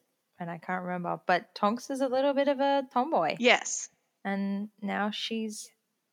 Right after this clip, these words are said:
Speaker 1: yeah, and she's the favorited one.
Speaker 2: Mm.
Speaker 1: Wow, J K Rowling really didn't like, you know, feminine women.
Speaker 2: Yeah, I mean, um, there's the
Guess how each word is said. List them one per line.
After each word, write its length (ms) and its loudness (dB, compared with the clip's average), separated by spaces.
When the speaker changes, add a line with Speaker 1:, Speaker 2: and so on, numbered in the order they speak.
Speaker 1:
yeah, 220 2
and 180 2
she's 260 -4
the 80 -8
favorited 520 0
one. 220 -2
Speaker 2:
Mm. 240 -4
Speaker 1:
Wow, 320 2
J 180 -6
K 140 -4
Rowling 300 0
really 200 -4
didn't 300 -8
like, 440 -10
you 100 -10
know, 140 -4
feminine 500 -4
women. 360 -4
Speaker 2:
Yeah, 260 6
I 100 6
mean, 380 0
um, 480 2
there's 240 4
the 640 0